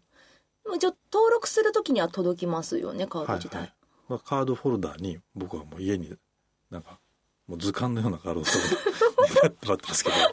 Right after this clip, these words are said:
Speaker 2: いろいろ全部試すために。
Speaker 1: すごい試されてて、
Speaker 2: はい。
Speaker 1: もう相当溜まっているんじゃないかと。
Speaker 2: もう、もう相当た-、相当使いま-、相当、だからもう全然もう使わないけど、新しいから、あの、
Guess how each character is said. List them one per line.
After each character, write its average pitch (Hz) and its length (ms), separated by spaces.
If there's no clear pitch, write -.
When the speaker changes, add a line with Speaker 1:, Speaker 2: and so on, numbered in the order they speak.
Speaker 2:
い 117 100
ろ 117 120
い - 20
ろ 107 80
全 104 180
部 90 60
試 - 60
す - 100
た - 60
め 349 60
に。 302 60
Speaker 1:
す 311 280
ご 349 160
い 523 80
試 370 60
さ 392 100
れ 381 140
て 330 140
て、 311 380
Speaker 2:
は 175 200
い。 - 80
Speaker 1:
も 254 280
う - 340
相 285 260
当 370 160
溜 349 160
ま 330 120
っ 330 40
て 320 380
い 269 100
る 269 120
ん 254 40
じ 226 80
ゃ 220 60
な 202 100
い 220 60
か 185 140
と。 240 80
Speaker 2:
も 330 160
う、 - 60
も 101 80
う - 40
相 127 200
当 113 160
た-、 - 180
相 139 220
当 127 180
使 - 260
い 104 60
ま-、 104 160
相 117 180
当、 117 120
だ 104 100
か 98 80
ら 95 60
も 87 80
う - 20
全 139 160
然 165 260
も 104 260
う - 180
使 - 200
わ 160 100
な 151 160
い 143 60
け 101 120
ど、 87 280
新 170 320
し 175 160
い 143 40
か 156 120
ら、 87 220
あ 104 120
の、 87 280